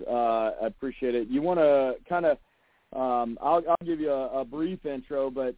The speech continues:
uh, Bryce is the pitching coach at Hanahan High School here locally in town in Charleston.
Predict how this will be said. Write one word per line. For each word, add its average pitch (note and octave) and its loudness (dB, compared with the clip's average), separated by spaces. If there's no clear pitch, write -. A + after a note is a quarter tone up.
uh, B2 0
Bryce D#3 2
is D3 -2
the C3 6
pitching D#3 -4
coach C#3 0
at A#2+ 2
Hanahan C3 -6
High B2+ 0
School C3 2
here B2 6
locally B2 2
in A2+ -6
town B2 -2
in A2+ -8
Charleston. B2+ 2